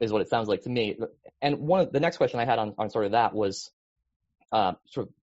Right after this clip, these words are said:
pivoting off that would, would be if you could take all of the prospects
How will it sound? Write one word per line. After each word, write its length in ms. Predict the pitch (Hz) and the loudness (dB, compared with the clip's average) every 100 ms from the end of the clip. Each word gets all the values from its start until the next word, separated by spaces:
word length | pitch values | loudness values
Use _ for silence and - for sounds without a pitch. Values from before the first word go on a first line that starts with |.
| _ _ | _ _
pivoting 260 | 151 139 | 0 2
off 200 | 113 104 | 2 0
that 160 | 110 101 | 2 0
would, 160 | 101 98 _ | -2 -8 _
would 140 | - 113 | -6 -2
be 260 | 117 113 - _ - | 0 -2 -6 _ -10
if 140 | - | -6
you 60 | 233 | -2
could 140 | 277 | 0
take 200 | 214 151 - _ | 2 0 -4 _
all 320 | - 131 156 156 | 4 6 6 4
of 120 | 127 | 0
the 100 | 123 | -4
prospects 680 | - 107 110 - 87 - | 0 -2 -2 -2 -4 -4